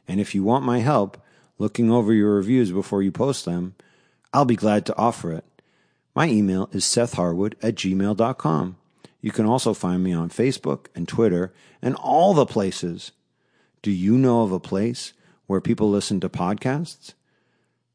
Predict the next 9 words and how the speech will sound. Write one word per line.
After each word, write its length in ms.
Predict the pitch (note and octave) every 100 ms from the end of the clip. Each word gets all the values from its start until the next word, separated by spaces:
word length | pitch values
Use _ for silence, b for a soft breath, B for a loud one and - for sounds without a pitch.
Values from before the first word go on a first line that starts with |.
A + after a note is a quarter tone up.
| _
Do 80 | -
you 240 | G#2+ G#2 G#2+
know 500 | G2+ F#2+ G2+ C#3+ E3 -
if 140 | -
this 180 | - A#2+
podcast 600 | - C3+ C#3 C#3+ C#3 -
is 120 | A2+
available 480 | F#2+ F2+ G#2+ B2+ C3
there? 300 | C3+ D3+ G#3+